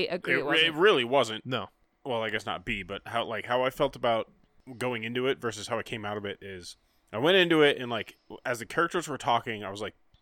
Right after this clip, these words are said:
Speaker 2: "This conversation doesn't make any sense." But it was, it, it, it had to course correct off of that bullshit movie that we had watched beforehand.
Speaker 1: Right.
Speaker 2: And then all of a sudden it started lining up and everything actually started pulling together. And I was like, "Oh,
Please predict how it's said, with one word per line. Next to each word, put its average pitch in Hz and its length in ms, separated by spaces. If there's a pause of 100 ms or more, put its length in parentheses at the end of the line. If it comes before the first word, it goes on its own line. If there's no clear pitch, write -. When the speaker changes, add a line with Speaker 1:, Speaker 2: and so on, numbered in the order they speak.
(220)
Speaker 2:
"This - 120
conversation 117 500
doesn't 92 240
make 90 140
any 98 100
sense." 95 500 (720)
But 104 120
it 101 160
was, 98 480 (460)
it, 104 100 (240)
it, 123 180 (260)
it 123 120
had 165 180
to 151 80
course - 380
correct 120 360
off 110 140
of 120 60
that 107 320
bullshit 135 520
movie 120 320
that 104 140
we 110 120
had 104 120
watched 107 300
beforehand. 104 600 (180)
Speaker 1:
Right. 196 280 (600)
Speaker 2:
And 135 180
then 135 140
all 135 100
of 127 60
a - 20
sudden 127 320
it 120 140
started 131 400
lining 117 340
up 107 260
and 101 80
everything 110 380
actually 107 300
started 110 360
pulling 110 300
together. 107 260
And 101 80
I 104 60
was 95 100
like, 92 200
"Oh, 135 160